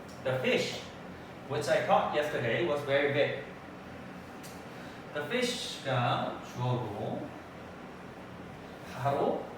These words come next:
관계대명사가 왔지. 그 다음에, 그 다음을 봅시다. 주어, 동사가 왔죠?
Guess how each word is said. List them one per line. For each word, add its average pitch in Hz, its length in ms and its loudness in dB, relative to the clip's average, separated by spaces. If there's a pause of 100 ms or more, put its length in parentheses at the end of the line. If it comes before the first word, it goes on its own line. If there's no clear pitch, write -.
(1000)
관계대명사가 131 600 2
왔지. 123 600 -2 (1700)
그 - 60 -6
다음에, 143 580 2
그 151 60 -4
다음을 202 360 6
봅시다. - 580 0 (400)
주어, 226 300 4
동사가 147 300 4
왔죠? - 540 2